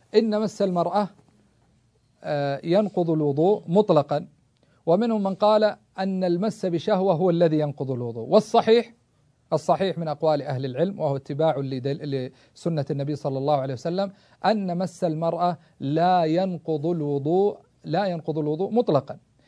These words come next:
والدليل على هذا أن النبي صلى الله عليه وسلم، تذكر أم المؤمنين عائشة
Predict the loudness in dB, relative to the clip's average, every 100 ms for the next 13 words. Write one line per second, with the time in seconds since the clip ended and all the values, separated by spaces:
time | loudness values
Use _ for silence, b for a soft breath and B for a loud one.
0 | b b -2 2 2 2 2 4 4 2
1 | -4 -6 -12 -10 -6 -4 -2 2 2 2
2 | 0 2 4 4 0 -2 -4 -6 -6 -6
3 | -2 -2 -2 -4 -4 -4 -4 -4 -4 -6
4 | -8 -8